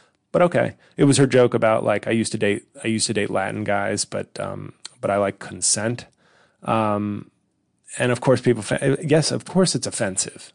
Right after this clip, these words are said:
Like, that's, you're not denying that, but it's like, it's a joke. Um, like,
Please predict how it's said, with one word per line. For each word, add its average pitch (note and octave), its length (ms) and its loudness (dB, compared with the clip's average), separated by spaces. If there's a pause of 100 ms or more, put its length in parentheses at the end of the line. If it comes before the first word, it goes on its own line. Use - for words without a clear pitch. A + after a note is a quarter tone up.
(100)
Like, - 240 -4
that's, A#2 280 0
you're A#2 140 -6
not C3 200 0
denying G#2+ 400 -2
that, A2 260 -4
but G#2+ 100 -6
it's G#2 140 -6
like, B2+ 220 -8
it's B2 200 -8
a B2 40 -4
joke. A2+ 380 -10 (520)
Um, G#2 680 -4 (460)
like, - 380 -14